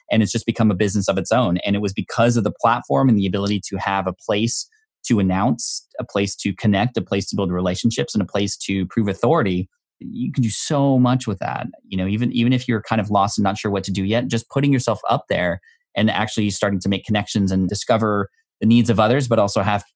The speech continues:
other people discover you. That's the other beauty of this is online. I mean, there's millions of people, right? So you might be like, "Well, how, like, how do I stand out?" Well, nobody's like you. You are a hundred percent original. So when you show up, you become that human. And business to me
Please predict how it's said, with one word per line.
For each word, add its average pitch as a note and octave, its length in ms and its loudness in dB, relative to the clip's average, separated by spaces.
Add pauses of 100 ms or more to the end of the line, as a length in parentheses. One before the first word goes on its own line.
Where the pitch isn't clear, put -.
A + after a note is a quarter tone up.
other A2 140 2
people G#2+ 240 0
discover G2 380 -2
you. F#2+ 460 0 (280)
That's A#2+ 140 0
the B2 80 2
other - 140 4
beauty G2 280 0
of F2+ 80 -2
this F2+ 220 -2
is F#2 140 -2
online. G#2 480 2
I F#2+ 40 0
mean, F#2+ 120 0
there's F#2 160 -2
millions C3+ 300 4
of F#2 80 -4
people, G#2+ 440 -2
right? G#2+ 220 -2
So - 100 -4
you A#2 60 2
might A2+ 120 0
be B2 80 -2
like, A#2 160 -2
"Well, E3 120 0
how, A#2+ 260 -2
like, B2 240 -4 (200)
how C3 160 -2
do D3+ 60 0
I C3 80 2
stand B2 260 0
out?" C3 240 -2 (380)
Well, B2+ 180 4
nobody's C3 360 4
like B2 200 0
you. G3 200 -2 (480)
You D3+ 160 2
are C3 100 4
a A#2+ 40 4
hundred B2+ 160 4
percent A#2+ 240 2
original. A2 440 0
So G2+ 240 0
when A2 180 4
you D3+ 180 4
show F#2 240 2
up, E2 180 0 (240)
you A#2+ 100 2
become B2 260 4
that G#2+ 120 2
human. G2+ 320 2
And F#2 180 2
business E3 420 0
to - 120 -2
me A#2+ 400 4